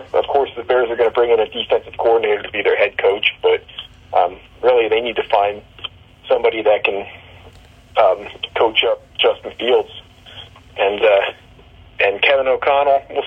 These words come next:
see about him. He's obviously a Sean McVay guy.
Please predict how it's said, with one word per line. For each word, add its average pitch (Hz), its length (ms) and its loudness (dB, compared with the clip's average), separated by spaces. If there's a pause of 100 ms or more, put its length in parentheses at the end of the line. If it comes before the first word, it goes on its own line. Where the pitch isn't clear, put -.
see 151 100 -2
about 143 300 2
him. 147 180 -2
He's 131 160 -6
obviously 131 520 0
a 113 180 4
Sean 127 280 0
McVay 120 400 0
guy. 123 380 2